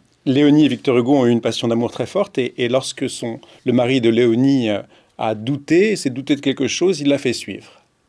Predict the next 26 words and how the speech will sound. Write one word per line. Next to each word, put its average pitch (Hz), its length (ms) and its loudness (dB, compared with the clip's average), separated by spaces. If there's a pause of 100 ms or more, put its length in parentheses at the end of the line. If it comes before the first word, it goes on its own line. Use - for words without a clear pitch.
(160)
Il 117 80 -10
a 104 60 -8
fait 113 100 -6
suivre 131 300 -4
Léonie. 104 420 -2 (500)
Et 113 80 -2
Victor 117 320 -4
Hugo 127 440 2
et 107 160 -2
Léonie 110 340 -2
se - 140 -12
sont 117 160 -6
fait, 110 500 -2 (460)
euh, 104 100 -4
prendre 131 400 0
en 110 80 0
fâcheuse 107 380 -6
posture, 156 560 -6
en 107 80 -4
conversation 131 640 0
criminelle, 120 520 -2
comme 120 160 -4
on 113 60 -2
disait 110 220 -4
à - 20 -4
l'époque, 95 540 -10